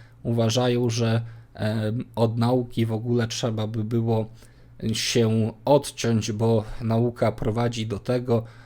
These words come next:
że człowiek traci wiarę. No i oczywiście to jest taka półprawda, czyli nieprawda, bo prowadzi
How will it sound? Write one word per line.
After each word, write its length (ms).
że 500
człowiek 480
traci 560
wiarę. 580
No 120
i 160
oczywiście 540
to 100
jest 200
taka 280
półprawda, 680
czyli 440
nieprawda, 800
bo 340
prowadzi 760